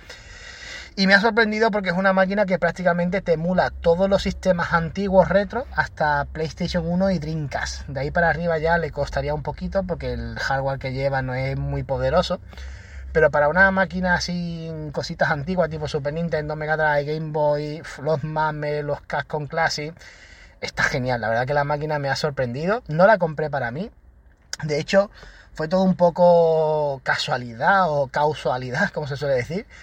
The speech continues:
Eh, tenía uno de los podcasts de, de lo del grupo de Cacharreo Geek pendiente de escuchar, uno que fue precisamente Cejudín, y en el que estuviera hablando de estas maquinitas precisamente.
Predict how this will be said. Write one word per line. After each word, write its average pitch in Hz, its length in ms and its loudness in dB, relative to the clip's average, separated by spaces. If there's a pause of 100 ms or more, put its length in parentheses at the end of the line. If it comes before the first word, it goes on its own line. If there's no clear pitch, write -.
(360)
Eh, 135 340 2
tenía 156 480 4
uno 170 200 2
de 165 80 2
los 156 320 2
podcasts 156 480 0
de, 143 720 -2
de 139 800 -4
lo 139 120 -4
del 139 140 -4
grupo 151 240 0
de 139 80 4
Cacharreo 139 420 0
Geek 147 140 -6
pendiente 139 480 -4
de 139 40 0
escuchar, 180 340 2
uno 160 120 -4
que 139 100 -4
fue 143 140 -4
precisamente 131 520 -6
Cejudín, 165 460 -6 (460)
y 127 60 -6
en 127 60 -2
el 127 40 -2
que 120 60 -8
estuviera 143 260 0
hablando 156 280 2
de 147 40 0
estas 151 220 -2
maquinitas 147 500 0
precisamente. 147 720 -2